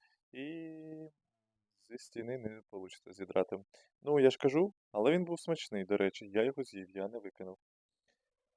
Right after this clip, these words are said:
Але потім все пішло як потрібно, все по маслу, почалось все готуватися. Кипить пекельна кухня. Наші млинці готуються.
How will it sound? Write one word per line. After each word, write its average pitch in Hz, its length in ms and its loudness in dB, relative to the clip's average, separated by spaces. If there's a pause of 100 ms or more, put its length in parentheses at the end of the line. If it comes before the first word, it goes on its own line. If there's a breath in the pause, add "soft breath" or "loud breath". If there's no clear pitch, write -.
(120)
Але 127 260 10
потім 185 320 8
все 156 240 10
пішло 143 360 8
як 120 180 10
потрібно, 156 600 0
все 147 340 4
по 120 180 4
маслу, 139 520 4
почалось 127 640 6
все - 220 -2
готуватися. 160 1040 6 (920)
Кипить 139 800 4
пекельна 120 600 12 (180)
кухня. 196 720 12 (1300)
Наші 151 340 10
млинці 127 600 6
готуються. 175 960 6